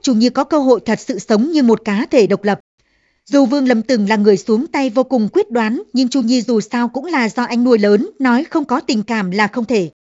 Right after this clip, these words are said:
Để cô không phải gánh chịu cú sốc quá lớn, anh xóa đi đoạn ký ức đau khổ ấy trên Chu Tước Tinh, rồi trước khi rời đi còn để lại rất nhiều tài nguyên quý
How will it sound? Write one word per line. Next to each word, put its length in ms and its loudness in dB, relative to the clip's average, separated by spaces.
Để 160 4
cô 120 -4
không 180 -4
phải 280 -6
gánh 220 -2
chịu 200 -4
cú 220 -6
sốc 260 -6
quá 160 -4
lớn, 440 2
anh 180 -4
xóa 320 -4
đi 120 -2
đoạn 200 -4
ký 200 -4
ức 200 -8
đau 120 -2
khổ 220 0
ấy 260 -4
trên 200 -4
Chu 160 -4
Tước 280 -2
Tinh, 300 -2
rồi 200 2
trước 280 -2
khi 160 -4
rời 200 0
đi 160 -2
còn 260 -2
để 180 0
lại 180 -6
rất 220 -8
nhiều 240 2
tài 180 -4
nguyên 200 -2
quý 240 -4